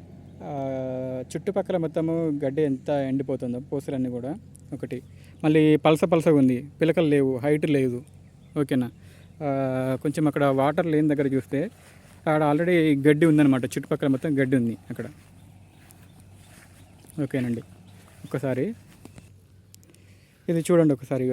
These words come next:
ఇదంతా గడ్డి, మొత్తం కంప్లీట్గా గడ్డి మొలుస్తుంది ఇక్కడ. ఓకేనా? అక్కడ, ఆ,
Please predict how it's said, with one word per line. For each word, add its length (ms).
ఇదంతా 280
గడ్డి, 200
మొత్తం 220
కంప్లీట్గా 400
గడ్డి 220
మొలుస్తుంది 320
ఇక్కడ. 180
ఓకేనా? 300
అక్కడ, 160
ఆ, 20